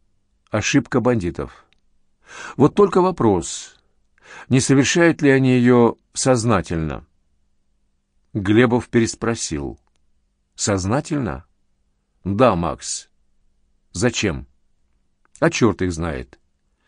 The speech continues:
Мы не можем знать, что на уме даже у Головина. Что же говорить о тех, кто манипулирует им?" "А надо бы вычислить". "Кто спорил бы?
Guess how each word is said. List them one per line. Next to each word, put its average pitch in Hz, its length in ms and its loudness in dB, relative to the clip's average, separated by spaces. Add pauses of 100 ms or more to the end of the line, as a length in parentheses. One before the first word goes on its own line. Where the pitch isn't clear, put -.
(420)
Мы 143 420 6
не 143 140 4
можем 127 340 4
знать, 104 300 0
что - 220 0
на 117 140 4
уме 117 260 2
даже 104 580 0 (340)
у 127 100 2
Головина. 127 800 2 (800)
Что - 220 2
же 139 140 4
говорить 131 360 4
о 120 100 4
тех, 131 260 2
кто 113 400 4
манипулирует 110 800 0
им?" 80 260 -4 (1400)
"А 120 100 2
надо 123 300 4
бы 135 140 2
вычислить". 92 680 -6 (1400)
"Кто - 180 4
спорил 110 460 4
бы? 78 280 -6